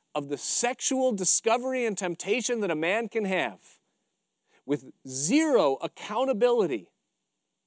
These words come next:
and no one watching over him, and being given reign and complete responsibility of this rich man's estate,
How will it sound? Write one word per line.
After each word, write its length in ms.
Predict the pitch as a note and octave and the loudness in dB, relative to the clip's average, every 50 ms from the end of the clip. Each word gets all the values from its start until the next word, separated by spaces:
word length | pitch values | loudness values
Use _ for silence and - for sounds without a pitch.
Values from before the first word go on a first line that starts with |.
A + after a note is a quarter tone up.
| _ _ _ _ _ _ _ _ _ _ _ | _ _ _ _ _ _ _ _ _ _ _
and 300 | E3 F#3 F#3+ F3+ F#3 G3 | 0 2 2 4 4 4
no 200 | A3 C4 D4+ D#4+ | 6 6 6 4
one 360 | D4+ C4 A3 F#3 E3+ D#3+ D#3+ | 4 4 4 2 2 0 2
watching 480 | D#3 E3+ F3+ G3+ A3 - - A#3 A3 | 4 4 4 4 2 0 -2 -2 0
over 320 | A3 A3 A3 G#3 G3+ F#3+ E3 | 2 2 2 2 0 -2 -4
him, 240 | D#3 C#3+ A2 G#2+ A2+ - - | -4 -8 -10 -12 -14 -8 -4
and 240 | G3+ F#3+ F#3 E3 | -2 -2 -2 0
being 360 | C#3+ G3+ A3 A3 G3 F3 D3 C3 | 0 0 0 0 0 -2 -2 -2
given 360 | E3 B3+ D4 C#4 D4+ C4+ A#3+ | -2 -2 0 0 -2 -2 -2
reign 600 | A3+ G#3+ G#3+ A3 B3+ C#4 D4+ D4 C#4+ A3+ F#3+ E3+ | 0 0 0 0 0 0 0 0 0 2 0 0
and 220 | E3 E3+ F3+ F3 - | 0 -2 -4 -4 -4
complete 440 | G3 F#3 F3 - - B3+ C#4+ A#3+ | -6 -6 -4 -2 -2 -2 -2 -2
responsibility 960 | A#3+ B3+ G#3 - - - A3 A#3+ B3 A3 B3+ G#3 G3+ A#3+ A3+ G#3 F#3+ E3+ D#3+ | -4 -4 -4 -2 -2 -2 -2 -2 -2 -2 -2 0 2 2 4 4 4 4 2
of 140 | D3+ C#3+ C#3 | 2 0 -2
this 180 | D3+ C#3+ - D#3 | -6 -6 -4 -2
rich 240 | E3+ G#3+ G#3+ - | -2 -2 -2 -4
man's 300 | G#3 G3+ G3+ G3+ G3+ F#3 | -6 -6 -4 -4 -6 -8
estate, 560 | F#3+ F#3+ - - - D3+ A#2+ G#2 - - - | -8 -10 -10 -8 -8 -8 -10 -12 -14 -18 -20